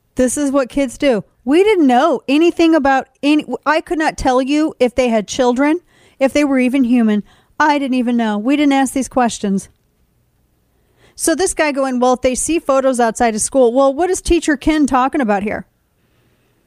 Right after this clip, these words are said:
Big, what kindergartner's seen photos outside of school?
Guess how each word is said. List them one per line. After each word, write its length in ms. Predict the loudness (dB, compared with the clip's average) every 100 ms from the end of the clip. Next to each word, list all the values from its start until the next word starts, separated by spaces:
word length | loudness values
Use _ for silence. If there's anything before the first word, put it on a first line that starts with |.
| _ _ _ -4
Big, 160 | -2
what 180 | -2 -2
kindergartner's 600 | -2 -2 0 0 0 -4
seen 280 | 0 0 0
photos 420 | 2 2 0 0
outside 380 | -2 0 -2 -2
of 60 | -4
school? 420 | -2 -2 -2